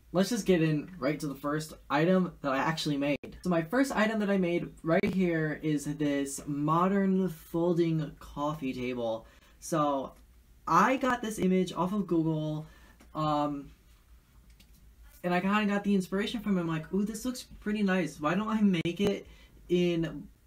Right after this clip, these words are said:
Roblox Studio so that we can probably submit it to Bloxburg?" And let me tell you this,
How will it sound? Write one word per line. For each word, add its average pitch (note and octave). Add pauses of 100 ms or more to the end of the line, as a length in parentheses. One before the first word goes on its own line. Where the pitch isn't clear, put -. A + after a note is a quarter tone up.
(240)
Roblox E3
Studio G3+ (140)
so -
that E3
we E3
can D3 (120)
probably A#3
submit G3+
it E3+
to E3
Bloxburg?" F3 (240)
And D#3
let E3+
me G3
tell G3+
you F#3
this, C#3+